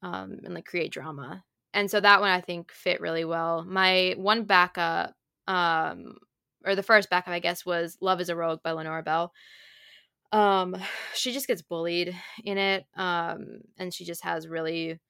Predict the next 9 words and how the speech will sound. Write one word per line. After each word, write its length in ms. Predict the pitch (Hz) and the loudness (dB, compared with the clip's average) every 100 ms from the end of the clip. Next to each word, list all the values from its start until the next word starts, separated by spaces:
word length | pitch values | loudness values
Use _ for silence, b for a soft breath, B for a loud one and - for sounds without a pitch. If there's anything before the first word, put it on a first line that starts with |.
| _ _ _ _ _ _ _ _ - | _ _ _ _ _ _ _ _ -8
not 340 | 180 170 - | 0 0 0
great 140 | 175 170 | -4 -4
interactions 640 | 165 165 175 - - 185 | -2 -2 -2 -8 -14 -10
with, 400 | 170 190 - - - | -6 -6 -10 -16 -10
'cause 100 | 190 | -4
she's, 180 | 190 180 | -4 -4
like, 120 | 175 | -4
a 60 | 175 | -2
wallflower, 840 | 175 170 185 180 170 170 170 | -2 -2 -2 0 2 0 0